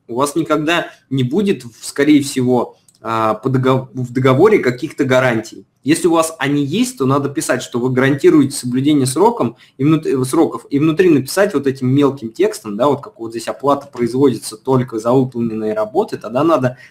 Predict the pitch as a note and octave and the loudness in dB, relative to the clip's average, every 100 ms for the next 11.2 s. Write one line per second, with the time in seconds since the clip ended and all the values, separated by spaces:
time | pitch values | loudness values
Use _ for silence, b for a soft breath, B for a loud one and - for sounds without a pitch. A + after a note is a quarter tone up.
0 | _ B2 - F#3+ F#3 B2+ A#2 A#2 C3 G3 | _ -6 0 0 2 0 2 0 2 4
1 | F3+ B2 - - B2+ A#2 - F#3+ F#3+ - | 6 4 2 -4 -2 0 0 0 0 -2
2 | A#2+ B2+ C3 C3 B2 A#2 B2+ A#2 G2 - | -2 -2 -6 -4 -2 2 4 4 2 -6
3 | _ _ _ _ _ _ _ - B B | _ _ _ _ _ _ _ -14 B B
4 | B B G#2+ A2 A2 C3+ F3 D#3+ D#3 A#2+ | B B -4 0 4 4 6 6 4 4
5 | C3+ D#3 C#3+ C#3+ C#3 - A#2+ G#2+ A#2 C3 | 4 4 4 2 2 -4 -4 -4 -6 -4
6 | B2+ B2 A2+ A2 G#2 A2 G#2+ F#2+ F2 _ | -2 -2 -2 -2 0 2 2 0 -8 _
7 | b b b b _ - G#2+ G#2 G#2 - | b b b b _ -12 -10 -8 -10 -4
8 | B2+ D3+ C3+ B2+ - B2+ B2+ A#2 A2 G2+ | 0 2 0 -2 -4 -4 -4 -4 -4 -4
9 | G#2+ A2 D3 C3 A2 G#2+ B2 - A#2+ _ | -2 2 2 2 0 -2 -4 -6 -14 _
10 | _ - B2 A#2+ - _ _ G#2+ G#2+ C3+ | _ 0 0 0 -6 _ _ -4 2 4
11 | A#2 F#2+ | 4 0